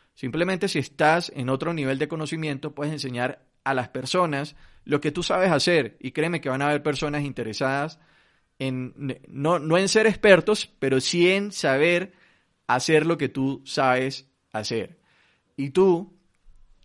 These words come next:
mi querido emprendedor, querida emprendedora, puedes hacer lo mismo. No le prestes atención a, a quién más tiene el curso que tú quieres enseñar.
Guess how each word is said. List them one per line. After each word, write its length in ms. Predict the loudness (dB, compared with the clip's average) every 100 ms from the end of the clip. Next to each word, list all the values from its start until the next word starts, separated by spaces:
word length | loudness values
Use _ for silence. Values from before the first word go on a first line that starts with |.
| _
mi 160 | -18 -12
querido 320 | -4 2 2
emprendedor, 760 | 4 4 4 4 4 4 2 -2
querida 280 | -4 -4 -4
emprendedora, 920 | -4 -6 -2 0 2 0 -2 -8 _ _ _ _
puedes 220 | 0 2
hacer 260 | 2 2 2
lo 100 | 0
mismo. 460 | 0 -2 -4 -8 _ _
No 120 | 2
le 100 | 2
prestes 560 | 4 2 4 4 4 -4 _ _ _ _
atención 880 | 0 0 -2 2 4 6 4 -2 -12 _
a, 760 | -2 0 2 2 0 -2 -6 -10 _ -12
a 100 | -4
quién 180 | -2 0
más 160 | 0
tiene 420 | 0 -2 -2 -6 _ _
el 160 | -6 -2
curso 280 | -2 -2
que 100 | -2
tú 120 | -4 -2
quieres 220 | -2 -2
enseñar. 600 | -4 -4 0 2 2